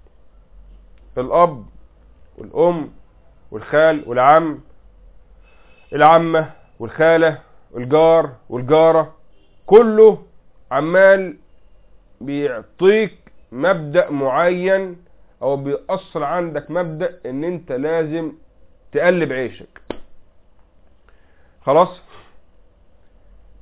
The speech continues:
فاهمني؟ فده مجتمع احنا بنعيش فيه برضه. يعني ده مجتمع ده حاضر،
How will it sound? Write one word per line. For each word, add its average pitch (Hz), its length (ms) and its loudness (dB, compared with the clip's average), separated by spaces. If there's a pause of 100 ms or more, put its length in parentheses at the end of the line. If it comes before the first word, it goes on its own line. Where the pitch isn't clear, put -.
(580)
فاهمني؟ 147 520 -6 (520)
فده 147 400 4
مجتمع 214 720 0
احنا 190 260 -4
بنعيش 180 360 -6
فيه 220 140 -6
برضه. 190 420 -4 (720)
يعني 117 200 -8
ده 151 220 -2
مجتمع 160 420 -2
ده 165 180 -2
حاضر، 180 520 0